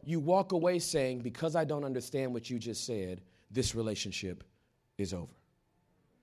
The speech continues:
Disciples don't always know. Point number two, write this down. Disciples can choose to leave. I, I, I love this.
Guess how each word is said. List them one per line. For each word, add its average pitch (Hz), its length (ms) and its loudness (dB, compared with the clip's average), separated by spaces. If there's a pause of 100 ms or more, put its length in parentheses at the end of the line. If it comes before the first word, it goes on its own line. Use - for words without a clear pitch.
(260)
Disciples 127 460 2
don't 110 140 0
always 95 360 -8
know. - 180 -16 (1500)
Point 196 160 6
number 175 140 6
two, 180 160 8
write 165 180 12
this 165 140 6
down. 113 340 2 (1600)
Disciples 165 480 6
can 143 120 -4
choose 147 380 0
to 127 140 -4
leave. 117 320 0 (100)
I, 120 60 -4
I, 127 340 -2 (100)
I 143 40 6
love 147 280 4
this. 120 420 -2